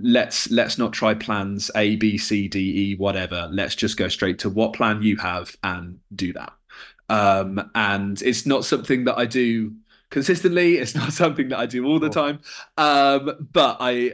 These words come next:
Speaker 1: I think that w-, one of the biggest revelations for me, and one of the ways in which I,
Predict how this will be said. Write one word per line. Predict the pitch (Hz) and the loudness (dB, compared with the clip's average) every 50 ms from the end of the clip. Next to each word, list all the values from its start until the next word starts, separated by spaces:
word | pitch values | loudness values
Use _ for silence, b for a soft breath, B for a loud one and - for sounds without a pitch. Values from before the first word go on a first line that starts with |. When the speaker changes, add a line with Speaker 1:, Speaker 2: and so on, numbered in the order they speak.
| - - | -4 -6
Speaker 1:
I | 127 127 117 | -6 -6 -4
think | - - 139 123 113 117 | -2 -2 -4 -2 -2 -4
that | 123 117 113 113 - - | -4 -2 -2 -4 -4 -2
w-, | 135 127 110 | -2 -2 0
one | 117 127 120 | 0 0 0
of | 120 113 | 0 -2
the | 120 | -2
biggest | 113 - - 139 120 127 117 - - | -2 0 0 0 2 0 -2 -2 -2
revelations | - 123 117 110 110 110 110 107 - - 110 104 104 | -2 0 0 2 2 2 0 0 0 -4 -6 -6 -8
for | - - 107 | -10 -6 -4
me, | 107 107 | -4 -2
and | 107 110 | 0 2
one | 110 110 | 2 2
of | 110 | 2
the | 110 | 2
ways | 101 104 101 104 98 - | 0 0 0 -2 -2 -4
in | 104 | -4
which | 101 104 - - 104 | -6 -6 -4 -2 -2
I, | 101 101 104 98 98 98 98 - | 0 2 2 2 2 2 0 -2